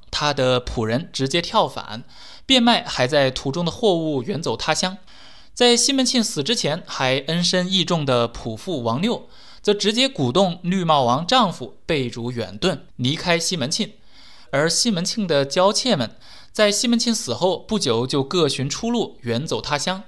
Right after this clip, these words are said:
西门庆死后不久，他的女婿陈经济就跟潘金莲搞上了，甚至无赖还堕胎。书中还有一个有趣的人物应伯爵，据说应伯爵就是这个作者笑笑生。总之，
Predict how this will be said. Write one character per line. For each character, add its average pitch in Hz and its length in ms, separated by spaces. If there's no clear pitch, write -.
西 - 140
门 277 140
庆 254 180
死 120 280
后 180 120
不 220 160
久， 110 540
他 - 100
的 175 140
女 117 240
婿 147 340
陈 139 220
经 196 160
济 196 300
就 220 160
跟 202 200
潘 220 180
金 220 100
莲 180 220
搞 113 240
上 165 240
了， - 200
甚 226 180
至 185 380
无 127 140
赖 160 180
还 139 100
堕 139 200
胎。 196 300
书 - 220
中 226 180
还 160 140
有 175 100
一 151 80
个 160 140
有 120 120
趣 - 160
的 170 120
人 127 200
物 160 80
应 170 160
伯 135 200
爵， 127 320
据 233 160
说 226 420
应 214 180
伯 156 160
爵 135 320
就 139 240
是 123 280
这 135 160
个 123 160
作 139 200
者 107 260
笑 127 180
笑 117 140
生。 175 240
总 202 140
之， 240 220